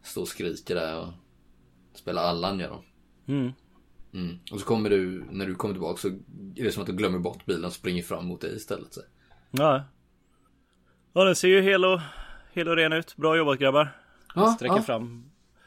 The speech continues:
Speaker 2: resten av pengarna.
Speaker 1: Mm. Ja, en av dem är ju lite längre än de andra, lite större så, och, eh, och de verkar ju redan ha gjort upp det här, så han bara, eh, tar ju din, eh, den här sedeln du ger dem.
Speaker 2: Ja.
Speaker 1: Och, eh, sen, eh, bara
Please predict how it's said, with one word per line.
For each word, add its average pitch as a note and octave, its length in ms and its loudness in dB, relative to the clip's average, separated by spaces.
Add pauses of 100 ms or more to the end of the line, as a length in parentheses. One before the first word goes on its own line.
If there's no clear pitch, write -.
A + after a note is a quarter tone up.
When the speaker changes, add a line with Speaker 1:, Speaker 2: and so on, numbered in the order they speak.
(260)
Speaker 2:
resten A2 520 -10
av A#2 120 -10
pengarna. G2+ 280 -10
Speaker 1:
Mm. G#2+ 100 -18 (520)
Ja, G#2+ 140 -8
en B2 160 -2
av A#2 120 0
dem G#2 120 -2
är G2+ 40 -2
ju G2 100 2
lite F#2+ 220 -6
längre G2 380 -2
än A2+ 80 0
de A2 80 0
andra, F2 280 -2
lite F2+ 220 -8
större G2 360 -2
så, F#2 180 -2
och, F2+ 420 -2
eh, F#2 160 -6 (360)
och G2 100 -10
de G2+ 120 2
verkar G2+ 240 0
ju G2+ 60 4
redan F#2 160 0
ha F2+ 100 -2
gjort F2+ 200 -2
upp E2+ 200 -8
det - 80 -4
här, E2 120 -8
så - 120 -6
han F#2 160 -2
bara, F2 180 0
eh, F2 200 -8
tar F2 280 -4
ju G2 100 0
din, F2 280 -4
eh, F2 180 -8 (360)
den F2 120 -6
här F2+ 60 -2
sedeln F2+ 440 -4
du F#2 80 -4
ger E2+ 80 -4
dem. F2+ 160 -10 (320)
Speaker 2:
Ja. B2 180 -8 (420)
Speaker 1:
Och, F2 240 -8
eh, E2 240 -12 (840)
sen, - 340 -4
eh, G2+ 200 -2
bara F2+ 400 -2